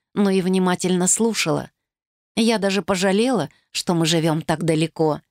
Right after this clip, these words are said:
Не думала, что когда-нибудь еще решусь на близкую дружбу с кем-то, кроме Ули. Но жена Амрана пока казалась мне той, кому бы я могла довериться.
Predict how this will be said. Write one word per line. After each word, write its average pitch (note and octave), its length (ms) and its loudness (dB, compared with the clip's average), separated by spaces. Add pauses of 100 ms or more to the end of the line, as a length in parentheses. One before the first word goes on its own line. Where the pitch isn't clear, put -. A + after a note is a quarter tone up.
(400)
Не B3+ 180 2
думала, G#3 540 2
что - 240 -2
когда-нибудь F#3 720 0
еще E3 500 0
решусь F#3+ 540 0
на F3+ 140 0
близкую E3+ 460 0
дружбу E3+ 460 0
с - 120 0
кем-то, F#3 440 -2
кроме E3+ 460 0
Ули. G3+ 440 0 (640)
Но F3+ 200 2
жена E3+ 420 0
Амрана F3 640 0 (440)
пока A#3+ 300 0
казалась A3+ 540 0
мне F#3+ 240 0 (120)
той, A#3+ 360 2 (400)
кому F3+ 300 0
бы F3+ 120 2
я F3+ 140 2
могла F3+ 320 0
довериться. G3 720 -2